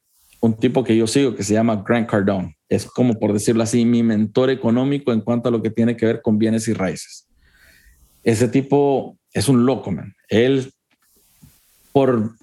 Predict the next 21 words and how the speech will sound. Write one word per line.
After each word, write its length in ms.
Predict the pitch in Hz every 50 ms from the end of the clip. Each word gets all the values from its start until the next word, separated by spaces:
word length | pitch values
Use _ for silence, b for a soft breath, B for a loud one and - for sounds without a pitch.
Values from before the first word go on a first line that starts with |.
| _
en 200 | - 120 120 123
otras 340 | 131 139 127 117 143 147 143
palabras, 320 | - 139 139 147 143 139 -
poder 240 | - 120 139 156
justificar 760 | 160 156 160 147 - - 120 117 107 - 143 135 123 107 101 95
ciertos 520 | - - 143 143 139 143 - 139 113 110
gastos 420 | 123 139 135 117 - - 104 -
y 120 | - 104 98
no 280 | 101 107 123 165 185
tener 240 | 180 165 147 147 143
que 140 | - - 123
pagar 260 | 123 117 127 127 -
tanto 380 | - 135 139 135 - 143 120 -
al 140 | 98 104 107
I 140 | 117 127 117
R 120 | 110 101
S, 100 | 107 110 -
porque 180 | 110 101 107
el 60 | 98
tipo 220 | 92 110 113 - 113
hace 340 | 113 110 - 120 110 -